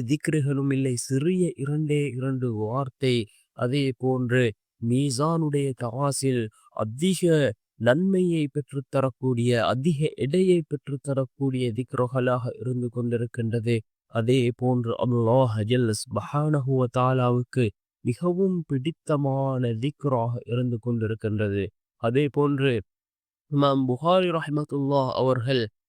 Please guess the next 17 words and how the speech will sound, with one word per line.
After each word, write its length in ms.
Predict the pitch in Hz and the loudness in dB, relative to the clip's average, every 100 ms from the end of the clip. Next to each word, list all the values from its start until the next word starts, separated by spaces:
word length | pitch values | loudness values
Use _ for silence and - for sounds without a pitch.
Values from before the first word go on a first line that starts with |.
| - | -4
தங்களுடைய 500 | 135 147 143 143 139 | 0 2 2 0 0
அந்த 160 | 120 131 | 0 0
புகாரி 520 | 123 - 160 180 185 | -2 -2 0 2 2
என்கின்ற 420 | 175 160 147 143 135 | 2 0 0 0 0
அந்த 180 | 131 135 | 0 0
நபிமொழி 460 | 135 160 190 180 160 | 0 -2 0 0 0
தொகுப்பு 380 | 156 156 143 147 | 0 -2 -2 -2
நூலிலே 500 | 131 151 165 151 143 120 - _ 127 | 0 2 0 2 0 0 -6 _ -2
இறுதியாக 760 | 139 185 160 156 147 135 131 | 2 2 2 2 0 -2 -4
இந்த 260 | 110 131 123 107 | -2 -2 -2 -2
திக்ரை 440 | 135 - 170 160 | -2 -2 -4 -4
கொண்டுதான் 580 | - 143 139 135 135 131 | -2 -2 -2 -2 -2 -2
அவர்கள் 420 | 104 127 123 110 | -2 -2 -2 -4
அந்த 280 | - 123 120 113 - _ _ | -4 -2 0 0 -2 _ _
கிதாபையே 760 | 127 - 160 160 143 139 135 139 123 | -2 0 2 2 2 2 2 2 0
முடிவு 360 | 127 131 135 131 | 0 0 0 0
செய்திருக்கிறார்கள். 1000 | 127 123 120 120 131 123 120 110 120 | 0 -2 -2 -4 -2 2 2 2 0